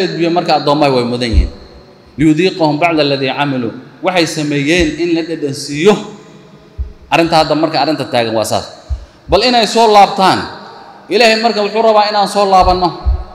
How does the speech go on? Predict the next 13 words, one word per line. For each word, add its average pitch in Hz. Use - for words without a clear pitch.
Toobadkeentu 190
addoonka 214
waajib 208
ay 202
ku 220
tahay 196
mar 208
kastaba. 180
Inuu 208
Ilaahay 208
u 190
toobad 185
keeno. 151